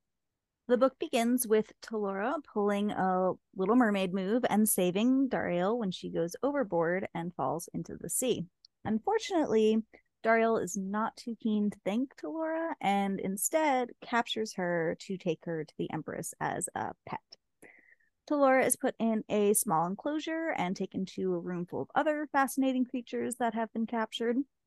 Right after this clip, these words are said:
Of course, she can't be treated well and is abused when she refuses to give them her name and obey. She prays to her goddess to help save her, and in a dream, she is told that she will have help, but to wait until the new moon. While Talora waits,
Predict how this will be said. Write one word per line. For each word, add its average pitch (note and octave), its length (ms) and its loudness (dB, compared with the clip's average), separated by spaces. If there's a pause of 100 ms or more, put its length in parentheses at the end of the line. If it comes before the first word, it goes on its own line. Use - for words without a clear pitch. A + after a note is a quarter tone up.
(500)
Of D#4 100 2
course, E4 220 2
she B3+ 160 -6
can't A#3 200 0
be G#3 120 -2
treated F3 320 0
well C#4 420 6
and G3 240 0
is F3+ 140 -2
abused B3 680 -2
when G3+ 120 -2
she G3 180 -4
refuses F#3 600 -2
to F#3 140 -6
give E3+ 180 -8
them D#3 160 -4
her E3+ 120 -6
name G#3 400 0
and E3 160 -4
obey. D4 480 -2 (840)
She A#3+ 260 -2
prays B3+ 320 2
to D#4+ 80 -2
her D4 100 -4
goddess A#3+ 400 4
to A3 80 -6
help - 180 -4
save F3 280 0
her, C#4 280 0
and F#3+ 140 -4
in F3 120 -2
a F3 100 -4
dream, D4+ 340 -4 (140)
she - 180 -6
is A#3+ 140 0
told C4+ 240 -2
that B3 120 0
she - 140 -4
will G3+ 140 2
have F3+ 240 0
help, C4 200 0 (120)
but F#3 100 -10
to G3+ 80 -10
wait G3+ 320 -2
until A3 420 0
the G#3 80 -6
new F#3+ 280 -4
moon. F3 420 -6 (680)
While A3 280 4
Talora G3 440 0
waits, A#3+ 400 -2